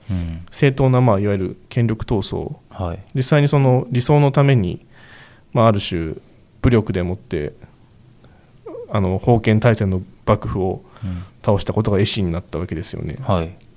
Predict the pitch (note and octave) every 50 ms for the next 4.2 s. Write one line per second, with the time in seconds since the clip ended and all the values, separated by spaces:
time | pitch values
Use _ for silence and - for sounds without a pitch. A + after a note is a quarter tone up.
0 | - - - D3 C#3+ C#3+ C#3 C3+ C3+ C3+ C3+ C3+ - - - - - - - -
1 | _ _ _ _ - E4 G3 - - C#3+ C#3 C#3 - C#3 C3 C#3+ C3+ C3 B2+ -
2 | - E3 D#3+ B2+ G#2+ G2 F#2 - - B2 A#2 B2+ A#2 A#2+ A#2+ B2 - - - -
3 | - _ - _ _ _ _ _ _ _ _ _ - - B2+ C3 C#3+ C3+ C3 A2
4 | - - A2 G2